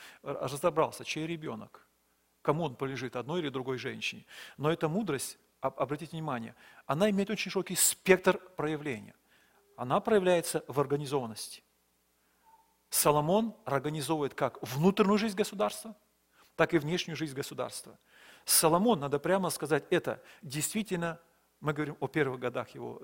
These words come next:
первой жизни его, о жизни праведной. Это праведный богопоклонник.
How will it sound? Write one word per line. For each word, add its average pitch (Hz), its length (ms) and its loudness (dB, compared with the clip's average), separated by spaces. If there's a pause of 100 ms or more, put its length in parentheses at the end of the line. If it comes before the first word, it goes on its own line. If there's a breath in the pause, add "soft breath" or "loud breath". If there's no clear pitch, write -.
первой 123 340 -2
жизни 117 300 -10
его, 110 160 -12
о 135 120 -4
жизни 127 300 -8
праведной. 123 440 -4 (120)
Это 139 260 -6 (360 soft breath)
праведный 147 340 -2
богопоклонник. 135 760 -6